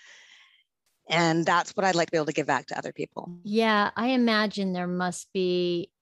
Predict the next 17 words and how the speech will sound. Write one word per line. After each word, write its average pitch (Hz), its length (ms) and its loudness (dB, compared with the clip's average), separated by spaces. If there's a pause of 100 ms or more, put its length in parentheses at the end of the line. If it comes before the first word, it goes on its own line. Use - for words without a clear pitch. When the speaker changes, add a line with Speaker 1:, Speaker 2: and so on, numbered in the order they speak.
(180)
Speaker 2:
I, 110 100 -8 (100)
I, 185 140 0 (480)
I, 202 80 -4
I 196 280 0
imagine 196 380 0
in 185 60 -2
the 175 80 -4
beginning 180 420 -4
for - 140 -10
you, 175 260 -4
there 175 200 -2
was 175 420 -2
that - 260 -2
concern 175 600 -6
of, 156 200 -6
"How 180 400 -4
do 196 320 -4